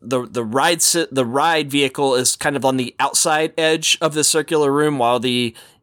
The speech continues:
Indominus Rex is on the inside. And there's a track that the Indominus Rex is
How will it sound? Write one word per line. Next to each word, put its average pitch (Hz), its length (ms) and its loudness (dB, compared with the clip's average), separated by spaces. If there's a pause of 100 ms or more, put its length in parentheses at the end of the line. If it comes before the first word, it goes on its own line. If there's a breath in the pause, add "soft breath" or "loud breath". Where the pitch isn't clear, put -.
Indominus 139 560 0
Rex 143 200 0
is 127 100 -4
on 127 140 0
the 117 200 -6
inside. 180 640 0 (500 loud breath)
And 139 360 2
there's 131 140 2
a 127 60 -2
track 160 440 0
that 143 140 -10
the 139 100 -2
Indominus 135 540 0
Rex 131 260 2
is 110 200 0